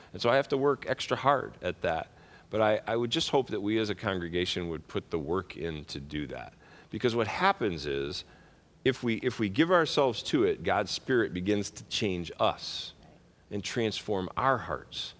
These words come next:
That's what he's getting after. Instead of us worrying about <laughs> changing the other people,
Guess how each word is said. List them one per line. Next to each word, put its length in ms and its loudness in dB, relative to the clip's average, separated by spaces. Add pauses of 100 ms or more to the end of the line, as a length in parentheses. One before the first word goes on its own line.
(120)
That's 340 4
what 120 2
he's 120 -2
getting 240 2
after. 300 -2
Instead 300 2
of 80 4
us 180 4
worrying 220 4
about 220 4
<laughs> 120 0
changing 320 6
the 140 8
other 200 6
people, 640 -2